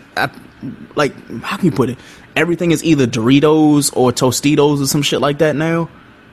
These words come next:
with Taco Bell, which is fine, 'cause, I mean, Doritos really ain't been good in a while, but hey, um, I don't know, I just won't eat K F C. You'll probably catch me eating Taco Bell before I eat K F C, though, even though it's in the same place for the most part.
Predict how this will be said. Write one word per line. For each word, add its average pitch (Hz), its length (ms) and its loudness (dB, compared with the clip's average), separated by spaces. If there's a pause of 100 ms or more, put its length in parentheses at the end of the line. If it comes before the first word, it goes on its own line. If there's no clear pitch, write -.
(180)
with 143 180 0
Taco 160 300 0
Bell, 170 300 4
which 139 220 2
is 127 80 -6
fine, 160 380 -2
'cause, 143 120 -6
I 143 40 -2
mean, 131 320 0 (240)
Doritos 139 580 2
really 135 320 2
ain't 127 220 -2
been 123 220 2
good 113 260 0
in 131 80 0
a 123 60 0
while, 151 400 0 (280)
but 113 320 -2 (1080)
hey, 110 240 -4 (100)
um, 113 480 -2 (1500)
I 135 60 -2
don't 127 80 -2
know, 107 60 -4
I 139 60 -2
just 156 120 -4
won't 165 160 0
eat 139 120 -4
K 135 180 0
F 117 80 -10
C. - 260 -2 (1000)
You'll 156 160 4
probably 156 240 0
catch 160 280 -2
me 143 100 2
eating 127 200 -2
Taco 123 280 -2
Bell 120 160 0
before 127 300 -2
I 123 40 -2
eat 107 160 -10
K 90 200 -4
F - 80 -8
C, 98 160 -8
though, 92 120 -4
even 131 180 0
though 120 80 4
it's 113 120 -4
in 117 60 -4
the 95 80 -8
same 120 280 -2
place 123 300 -2
for - 80 -14
the 95 60 -10
most 104 260 -8
part. 104 260 -10